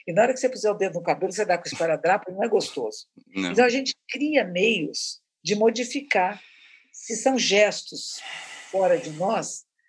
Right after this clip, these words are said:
Speaker 1: tem processos mentais que nós podemos modificar. Mas é através do treinamento. É através de observar primeiro, de reconhecer qual é o hábito que eu tenho.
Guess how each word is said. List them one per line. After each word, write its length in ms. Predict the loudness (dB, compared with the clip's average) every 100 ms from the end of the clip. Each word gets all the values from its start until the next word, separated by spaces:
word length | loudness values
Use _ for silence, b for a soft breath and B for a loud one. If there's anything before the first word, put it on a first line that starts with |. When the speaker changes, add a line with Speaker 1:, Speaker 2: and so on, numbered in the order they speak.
| _ -2
Speaker 1:
tem 360 | 0 0 -4 _ _
processos 760 | 0 0 2 4 4 2 -8 -6
mentais 800 | -6 -6 -4 -2 -2 -6 -12 -14 B B
que 100 | -10 0
nós 260 | 0 0
podemos 680 | 0 0 2 2 2 -2 -6
modificar. 540 | -10 -10 -12 -16 -18 -20 _ _ _ _ _ _ _ _ _ -8
Mas 260 | -2 0 2
é 60 |
através 460 | 0 0 0 0 -2
do 60 |
treinamento. 600 | -8 -6 -4 -4 -8 -10 -14 _ _ B B B
É 60 | 2
através 320 | 4 4 2
de 60 | 0
observar 440 | 0 0 2 2
primeiro, 360 | 0 -4 -4 -2
de 100 | -4
reconhecer 840 | -4 -2 -2 0 0 0 4 4 4 -6 _ _ _ -4
qual 200 | 2 4
é 80 |
o 100 | 4
hábito 380 | 2 -2 -4 -12
que 80 | -14
eu 80 | -12
tenho. 340 | -10 -12 -12